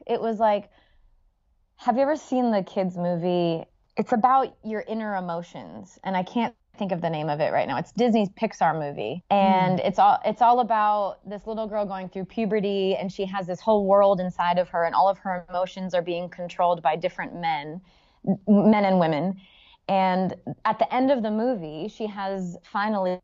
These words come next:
Speaker 1: one memory with mixed emotions. And it was the first time that she had experienced mixed emotions.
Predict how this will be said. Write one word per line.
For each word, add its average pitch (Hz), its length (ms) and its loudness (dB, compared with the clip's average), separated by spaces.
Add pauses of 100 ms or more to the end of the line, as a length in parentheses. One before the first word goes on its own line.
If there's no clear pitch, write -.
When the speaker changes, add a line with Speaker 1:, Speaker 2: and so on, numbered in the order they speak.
(280)
Speaker 1:
one 202 380 -4
memory 196 800 -2 (1000)
with 214 240 4
mixed 226 340 4
emotions. 226 680 0 (380)
And 214 120 4
it 208 40 4
was 190 120 2
the 202 80 2
first 220 300 2
time 214 180 -2
that 185 120 -4
she - 100 -4
had 185 100 2
experienced 190 520 -4
mixed 185 260 -6
emotions. 165 600 -4